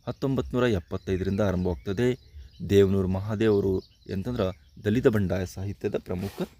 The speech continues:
ಕವಿ ಅಂತೇಳಿ ನಾವು ಕರಿತೀವಿ. ಇನ್ನು ದೇವನೂರು ಮಹಾದೇವರು ಬರೆದಿರುವಂಥ ಪ್ರಮುಖ ಕೃತಿ ಕುಸುಮ ಬಾಲೆ ಅಂತೇಳಿ very, very important ನೋಡ್ರಿ. ಕುಸುಮ ಬಾಲೆ, ಕುಸುಮ ಬಾಲೆ, ದೇವನೂರು ಮಹಾದೇವರು ಬರೆದಿರುವಂಥ ಪ್ರಮುಖ ಕೃತಿಗಳು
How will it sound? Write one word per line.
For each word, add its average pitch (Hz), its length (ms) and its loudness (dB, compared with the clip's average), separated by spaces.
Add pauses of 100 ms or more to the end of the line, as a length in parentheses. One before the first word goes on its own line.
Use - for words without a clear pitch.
(260)
ಕವಿ 101 240 0
ಅಂತೇಳಿ 107 240 -4
ನಾವು 147 160 -6
ಕರಿತೀವಿ. 90 340 -6 (760)
ಇನ್ನು 117 320 0 (280)
ದೇವನೂರು 135 340 4
ಮಹಾದೇವರು 120 460 0
ಬರೆದಿರುವಂಥ 104 580 -2 (500)
ಪ್ರಮುಖ 107 340 0
ಕೃತಿ 104 600 0 (320)
ಕುಸುಮ 147 500 -2
ಬಾಲೆ 90 500 2
ಅಂತೇಳಿ 87 320 -2
very, 92 180 -2
very 87 160 2
important 90 300 -2
ನೋಡ್ರಿ. 95 220 -4
ಕುಸುಮ 85 440 -6
ಬಾಲೆ, 85 320 -4 (880)
ಕುಸುಮ 101 360 0
ಬಾಲೆ, 98 500 4 (1600)
ದೇವನೂರು 101 360 6
ಮಹಾದೇವರು 101 420 0
ಬರೆದಿರುವಂಥ 92 560 -2
ಪ್ರಮುಖ 92 380 -6
ಕೃತಿಗಳು 107 520 0